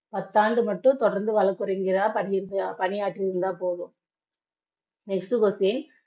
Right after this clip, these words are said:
பின்வரும் இந்திய அரசியல் அமைப்பின் எந்த விதி உச்சநீதிமன்றத்திற்கு சிறப்பு அனுமதி மனுவினை ஏற்கும் அதிகாரத்தை வழங்குகின்றது?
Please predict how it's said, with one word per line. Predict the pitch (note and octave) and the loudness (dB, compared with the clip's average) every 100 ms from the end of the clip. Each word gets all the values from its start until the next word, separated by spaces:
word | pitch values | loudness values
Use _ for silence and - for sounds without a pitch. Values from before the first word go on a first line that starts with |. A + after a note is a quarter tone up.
| _ _ _ | _ _ _
பின்வரும் | - B3 D4 D4 D4 D4+ | -4 0 4 4 4 2
இந்திய | B3 A#3 C4 D4 E4 | 0 0 0 2 6
அரசியல் | A3+ A3+ C4+ C4+ | 6 4 2 2
அமைப்பின் | B3 G#3+ G#3 A3+ B3 A#3 | 2 0 0 2 2 2
எந்த | G3+ G3+ B3+ D#4 | 0 0 2 2
விதி | B3+ G3+ G#3+ A#3+ | 2 0 0 0
உச்சநீதிமன்றத்திற்கு | G3+ - B3+ C4+ C4 A#3+ G#3+ G3 F#3+ G3 E3+ A3+ | -2 -2 2 4 2 0 0 -2 0 -2 2 0
சிறப்பு | A#3 A3+ A#3 B3 C4+ | 2 2 4 4 2
அனுமதி | A#3+ A#3 A3 A#3 | 2 0 0 -2
மனுவினை | G#3+ G3 G3 A3 A3 | 0 0 -2 -4 0
ஏற்கும் | G3+ F#3 A3 G#3 | 0 0 -2 0
அதிகாரத்தை | F#3 G#3+ A#3 A3+ G#3+ G3+ G#3+ | 0 2 4 4 4 2 0
வழங்குகின்றது? | G#3 F#3 G3+ A3 G#3 F3+ F3+ F3+ F#3+ E3+ | 2 2 2 0 0 0 0 2 2 2